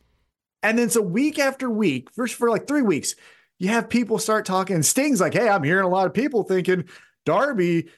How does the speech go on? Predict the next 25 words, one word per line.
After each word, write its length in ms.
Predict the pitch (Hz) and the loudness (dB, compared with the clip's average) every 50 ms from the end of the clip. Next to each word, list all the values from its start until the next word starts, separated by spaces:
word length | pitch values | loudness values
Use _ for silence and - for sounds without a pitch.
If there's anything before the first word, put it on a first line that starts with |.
| _ - | _ -4
and 160 | 151 147 151 | -4 -2 0
me 160 | 151 156 160 | 2 0 0
should 220 | 156 - 156 135 139 | 0 -2 -4 -2 0
wrestle, 380 | 220 277 302 294 - 185 156 143 | 0 0 0 0 0 0 0 0
and 100 | 135 120 | 0 0
who 180 | 147 196 202 | 0 0 2
would 140 | 190 185 156 | 0 0 0
be 120 | 143 190 180 | 0 0 0
the 80 | 160 | 0
better 240 | 156 147 185 190 185 196 | 0 -2 0 0 0 0
one? 220 | 254 302 160 117 | 0 -2 -2 -2
Well, 120 | 107 107 120 | -2 -2 0
I'm 200 | 139 175 196 180 | 0 0 0 0
the 80 | 156 | -2
teacher, 360 | 143 - 240 277 294 - 185 151 | -4 -2 -2 -2 0 0 -2 -4
so 120 | 131 151 | -2 0
maybe 240 | 151 175 180 160 170 | 0 0 0 2 0
there's 200 | 160 165 135 101 | 0 0 -2 -2
one 280 | 107 131 151 175 180 | -2 0 0 2 2
more 220 | 180 180 190 202 185 | 0 0 0 0 2
lesson 320 | 196 233 233 214 - 180 | 0 0 0 -2 -2 -2
I 120 | 175 175 175 | 0 0 0
have 220 | 170 180 180 180 | 0 0 -2 -2
for 80 | - 165 | -4 -4
Darby. 540 | 147 196 233 285 302 262 175 127 107 101 | -2 0 0 2 0 0 0 -2 -4 -6